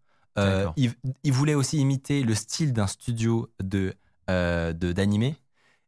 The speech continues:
Speaker 1: et donc, euh, c'est du douze images par seconde, par exemple, euh,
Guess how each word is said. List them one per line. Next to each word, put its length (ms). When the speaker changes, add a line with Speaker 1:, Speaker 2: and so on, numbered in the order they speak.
Speaker 1:
et 100
donc, 340
euh, 100
c'est 180
du 120
douze 220
images 240
par 160
seconde, 340
par 120
exemple, 360
euh, 240